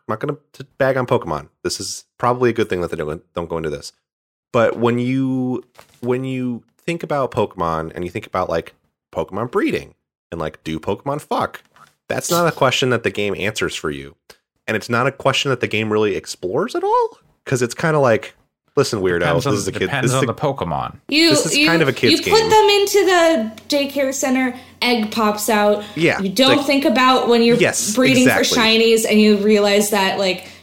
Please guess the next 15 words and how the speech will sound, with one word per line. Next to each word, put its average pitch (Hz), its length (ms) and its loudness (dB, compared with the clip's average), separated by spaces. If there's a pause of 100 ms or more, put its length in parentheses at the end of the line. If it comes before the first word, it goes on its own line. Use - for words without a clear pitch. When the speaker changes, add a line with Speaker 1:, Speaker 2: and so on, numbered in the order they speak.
(120)
Speaker 3:
how - 280 -10
many 208 200 -8
times 214 300 -12
did 220 160 -14
they 214 140 -20
fuck - 260 -20 (260)
for 196 100 -10
those 208 240 -8 (140)
eggs? - 720 -6
Speaker 1:
<laughs> - 60 -6 (340)
It's, 160 300 -2
it's 156 180 0
very 165 280 4
much 151 260 0
like, 117 300 2